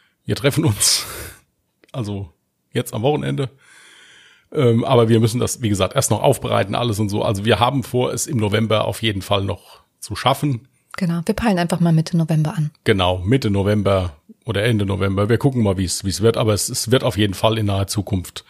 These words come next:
Speaker 1: so sein. Wir werden euch aber dann auf jeden Fall informieren. Deswegen schön Instagram und Twitter und so.
Speaker 2: Ich wollte es gerade sagen, perfekte Überleitung zu unserem Instagram- und Twitter-Profil, ne?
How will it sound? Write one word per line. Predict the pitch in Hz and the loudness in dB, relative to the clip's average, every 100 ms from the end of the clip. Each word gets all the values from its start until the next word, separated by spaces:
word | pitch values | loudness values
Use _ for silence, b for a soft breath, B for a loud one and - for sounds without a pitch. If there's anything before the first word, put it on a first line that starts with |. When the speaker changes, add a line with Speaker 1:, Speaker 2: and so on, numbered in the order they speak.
| b b | b b
Speaker 1:
so | 107 | 0
sein. | 95 123 | 4 4
Wir | 104 | 2
werden | 92 95 | 0 -2
euch | 87 | -2
aber | 85 | -4
dann | 90 87 | -4 -4
auf | - | -4
jeden | 95 | -6
Fall | - 95 | -4 -6
informieren. | 101 113 117 123 110 B B | -4 -4 0 2 2 B B
Deswegen | 107 123 107 | -2 0 2
schön | 104 113 | 2 0
Instagram | 170 131 131 110 117 113 | 0 2 2 4 2 2
und | 107 | -2
Twitter | 135 131 117 113 | -4 -2 -2 -2
und | 104 | -6
so. | 107 104 95 B _ | -6 -6 -8 B _
Speaker 2:
Ich | - - | -8 -4
wollte | 180 | -6
es | - | -4
gerade | - 180 - | -4 -4 -2
sagen, | 175 170 165 147 | -2 -2 -4 -6
perfekte | - 160 - 185 - | -4 -2 0 0 0
Überleitung | 175 170 165 165 175 170 | 2 2 2 0 0 0
zu | - | 0
unserem | 175 165 175 | 0 2 0
Instagram- | 190 233 - 185 - 170 165 165 | 0 0 2 -2 0 0 2 0
und | 175 165 - | 0 -2 0
Twitter-Profil, | 277 294 - 175 160 175 165 | -2 -2 -2 -2 0 0 0
ne? | 160 185 | 2 0